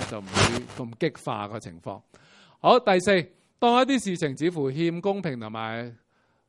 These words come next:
缺少人去應接嘅時候，你嘅家人會唔會抱一個諒解嘅態度咧？啊，而家就呢個諒解態度喺社會上太少啊！啊，即係好多嘢都係即係好激啊，好問責啊咁樣。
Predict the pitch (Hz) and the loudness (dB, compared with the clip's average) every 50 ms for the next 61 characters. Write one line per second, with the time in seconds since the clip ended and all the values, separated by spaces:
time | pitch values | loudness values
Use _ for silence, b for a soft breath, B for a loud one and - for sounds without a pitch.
0 | _ _ _ _ _ _ _ - 175 147 160 170 190 185 127 110 107 120 131 143 | _ _ _ _ _ _ _ -10 -8 -4 -2 0 0 0 0 -2 -6 -8 -6 -4
1 | 143 143 143 139 143 135 - 139 123 135 135 120 131 117 104 104 117 127 135 139 | -4 -4 -4 -4 -6 -6 -8 -6 -2 -2 -2 -2 -4 -6 -6 -6 -4 -4 -4 -4
2 | 135 - 170 160 160 135 110 101 110 123 123 113 110 113 117 120 117 120 117 123 | -4 -2 -2 -2 -2 -4 -6 -8 -10 -10 -10 -10 -10 -10 -10 -10 -8 -6 -6 -6
3 | 139 139 127 120 110 107 101 95 98 98 110 95 104 110 110 113 113 113 104 98 | -6 -6 -6 -6 -8 -10 -10 -12 -14 -14 -14 -12 -10 -10 -12 -12 -12 -12 -14 -14
4 | 98 98 101 104 110 110 113 _ _ _ _ _ _ _ _ _ _ _ _ - | -14 -16 -16 -16 -18 -20 -20 _ _ _ _ _ _ _ _ _ _ _ _ -18
5 | 107 113 117 113 117 131 160 180 185 165 151 123 110 - _ _ _ _ _ _ | -18 -16 -14 -12 -6 -4 -2 -2 -2 -4 -4 -8 -8 -10 _ _ _ _ _ _
6 | _ _ _ _ _ - 214 233 208 175 151 143 127 120 120 131 131 151 156 143 | _ _ _ _ _ -10 -4 -2 0 0 0 0 -2 -4 -4 -4 -4 -4 -4 -6
7 | 127 120 113 104 101 104 - - _ - _ - 190 139 - 151 151 - 147 120 | -8 -6 -8 -8 -10 -10 -14 -20 _ -20 _ -20 -20 -12 -8 -8 -6 -4 -4 -6
8 | 117 120 131 131 139 110 95 101 107 98 95 92 95 - 85 82 85 87 95 95 | -4 -6 -6 -8 -8 -10 -10 -12 -12 -14 -14 -14 -14 -16 -16 -16 -16 -18 -20 -20
9 | _ _ _ _ _ _ _ _ _ _ _ _ _ _ _ 98 95 87 90 98 | _ _ _ _ _ _ _ _ _ _ _ _ _ _ _ -20 -20 -20 -20 _
10 | _ _ - 139 127 117 110 110 104 101 101 117 123 139 135 131 127 113 104 107 | _ _ -12 -10 -10 -10 -10 -12 -12 -12 -12 -12 -8 -6 -6 -6 -6 -6 -8 -10
11 | 123 123 120 120 104 92 92 104 107 _ _ _ _ _ _ _ _ _ - 127 | -10 -10 -10 -10 -10 -12 -14 -16 -20 _ _ _ _ _ _ _ _ _ -16 -14
12 | 113 110 120 120 - 160 - - 113 110 110 110 113 117 120 120 120 123 123 131 | -12 -12 -12 -8 -8 -10 -8 -8 -10 -8 -8 -8 -8 -8 -8 -8 -8 -10 -10 -12
13 | 110 95 98 - 107 95 110 104 101 101 104 101 95 104 | -12 -12 -12 -12 -12 -12 -12 -14 -14 -16 -16 -16 -18 -20